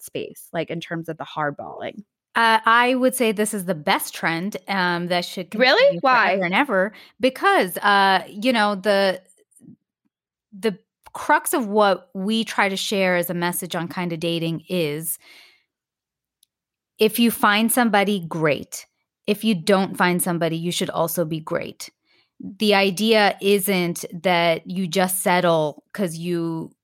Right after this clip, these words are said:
Speaker 2: wanna find somebody. You need to know what you want and don't want and be okay being alone in the process that leads up to it.
Speaker 1: I
Speaker 2: I
Speaker 1: agree.
Speaker 2: was, I
Speaker 1: That's a
Speaker 2: was
Speaker 1: good answer. Mm-hmm.
Speaker 2: actually single by choice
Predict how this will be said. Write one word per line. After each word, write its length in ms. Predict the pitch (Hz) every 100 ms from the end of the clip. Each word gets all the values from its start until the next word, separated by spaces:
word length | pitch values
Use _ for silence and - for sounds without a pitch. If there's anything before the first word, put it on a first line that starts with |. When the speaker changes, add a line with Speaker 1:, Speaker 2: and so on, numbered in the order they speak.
| _
Speaker 2:
wanna 300 | 185 160 160
find 360 | - 262 302 240
somebody. 540 | 175 147 131 - - _ _ _ _
You 260 | 202 262
need 360 | 311 254 277 220
to 500 | - 226 214 202 190
know 320 | 175 196 196 214
what 320 | 220 208 -
you 80 | 202
want 340 | 170 175 180
and 180 | 196 185
don't 260 | 180 160 -
want 420 | 165 160 156 151 _ _ -
and 180 | 220
be 180 | 208 254
okay 540 | 247 233 - 233 262 269
being 260 | 226 233
alone 520 | 202 185 185 208 220
in 100 | 202
the 80 | 180
process 500 | 180 - 190 185 180
that 160 | 180 -
leads 260 | 185 190 165
up 200 | 175 -
to 160 | 170
it. 180 | 127 - _ _ _ _ -
Speaker 1:
I 100 | 208
Speaker 2:
I 260 | 196 233 330
Speaker 1:
agree. 20 |
Speaker 2:
was, 320 | 311 302 208 - -
I 240 | 220 254 254
Speaker 1:
That's 140 | 214 220
a 40 |
Speaker 2:
was 40 | 214
Speaker 1:
good 60 |
answer. 480 | 202 196 190 165 165 _ _
Mm-hmm. 140 | 214
Speaker 2:
actually 640 | 233 269 - - 320 311 302
single 580 | 285 - 294 285 240 226
by 320 | 190 214 214
choice 840 | 226 - - 302 302 208 - -